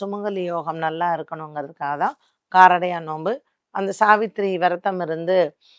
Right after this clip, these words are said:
அந்த கதையும் வந்து படிப்பாங்க. So, காரடையான் அப்படிங்கும் பொழுது அந்த வெள்ளை காராமணியை அதை வறுத்துட்டு ஊற வச்சு, ஆ, அரிசி மாவும் வெல்லமும் சேர்த்து, அந்த காராமணியும் சேர்த்து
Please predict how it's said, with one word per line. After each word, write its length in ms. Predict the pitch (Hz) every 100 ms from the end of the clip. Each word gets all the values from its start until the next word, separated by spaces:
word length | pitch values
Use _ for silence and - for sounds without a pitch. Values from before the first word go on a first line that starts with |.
| _ -
அந்த 240 | 175 170
கதையும் 460 | 175 175 190 196 185
வந்து 320 | 165 160 156 -
படிப்பாங்க. 580 | 151 143 151 143 151 220 _ _ _ _ _
So, 200 | - 190 214
காரடையான் 720 | 214 240 247 240 226 226 214
அப்படிங்கும் 420 | 196 180 190 190
பொழுது 240 | 170 170 220
அந்த 200 | 214 175
வெள்ளை 400 | 180 190 214 220 185
காராமணியை 960 | 180 180 175 175 165 156 165 208 311 _ _ _ _
அதை 320 | 175 170 175 170 165 156 -
வறுத்துட்டு 720 | 170 196 208 208 175 214 196 196
ஊற 200 | 196 208
வச்சு, 460 | 180 165 - 220 262 _ _ _ _ _ -
ஆ, 460 | 165 160 160 - _
அரிசி 400 | 175 190 190 214
மாவும் 420 | 190 170 175 175
வெல்லமும் 420 | 160 165 175 180
சேர்த்து, 380 | 180 170 160 190
அந்த 180 | 170 165 170
காராமணியும் 600 | 165 170 175 170 165 170
சேர்த்து 540 | - 156 147 220